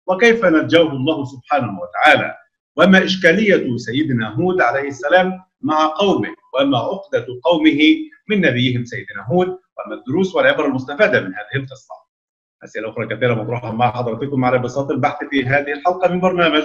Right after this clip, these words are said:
أحسن القصص. أرحب بحضراتكم، ومع نرحب بضيفنا الكريم صاحب الفضيلة العالم العلامة فضيلة الشيخ الأستاذ الدكتور عمر عبد الكافي.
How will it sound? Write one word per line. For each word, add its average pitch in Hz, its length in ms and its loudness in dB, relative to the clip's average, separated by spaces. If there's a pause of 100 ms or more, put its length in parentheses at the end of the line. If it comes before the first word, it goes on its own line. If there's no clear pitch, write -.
(800)
أحسن 123 440 -4
القصص. 131 680 -6 (420)
أرحب 87 380 -14
بحضراتكم، 113 580 -6 (100)
ومع 110 240 -2
نرحب 104 460 -4
بضيفنا 87 640 -10
الكريم 147 580 0 (180)
صاحب 170 240 4
الفضيلة 170 420 4
العالم - 460 -12 (180)
العلامة 131 320 -6
فضيلة 92 180 -16
الشيخ - 220 -20 (140)
الأستاذ - 200 -20 (120)
الدكتور 185 680 -2 (280)
عمر 95 300 -6
عبد 123 240 -8
الكافي. - 360 -8